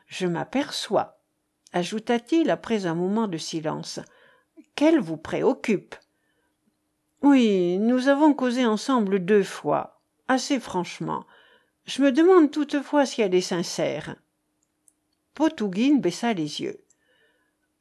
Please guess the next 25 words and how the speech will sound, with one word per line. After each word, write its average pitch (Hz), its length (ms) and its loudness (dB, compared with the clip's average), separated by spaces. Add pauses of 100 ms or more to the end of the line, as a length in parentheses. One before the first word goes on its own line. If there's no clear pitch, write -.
Quand 196 240 2
elle 190 100 2
s'emporte, 175 800 0
elle 190 240 0
est 214 80 2
sincère, 147 720 -6 (280)
comme 175 180 2
toutes 196 280 -6
les 180 100 0
femmes 175 260 -2
passionnées. 175 640 -4 (840)
Parfois, 294 500 2
l'orgueil 269 640 2
l'empêche 220 480 0
aussi 208 300 -4
de 180 100 2
mentir. 180 720 -2 (1300)
Elle 190 120 0
est 190 140 -6
orgueilleuse ? 175 800 0 (640)
Je 233 160 -4
la 240 80 2
supposais 277 480 -2
plutôt 254 320 -2
capricieuse. 180 1000 0